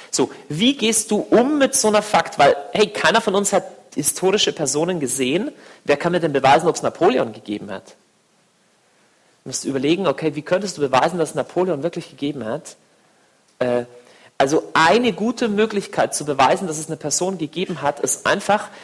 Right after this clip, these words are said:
hinzuschauen, hey, welche Dinge, die wir heute noch sehen, gehen auf diese Person zurück.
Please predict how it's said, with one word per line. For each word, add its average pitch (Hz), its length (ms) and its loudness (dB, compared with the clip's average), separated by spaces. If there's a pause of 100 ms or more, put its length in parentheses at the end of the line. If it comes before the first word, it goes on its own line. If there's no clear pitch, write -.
(120)
hinzuschauen, 202 680 2
hey, 185 300 2 (200)
welche 170 420 4
Dinge, 214 320 0
die 190 140 -4
wir 156 120 4
heute 208 240 4
noch 175 140 -2
sehen, 180 480 2 (220)
gehen 180 160 2
auf 180 100 0
diese 165 200 -6
Person 175 360 -4
zurück. - 420 0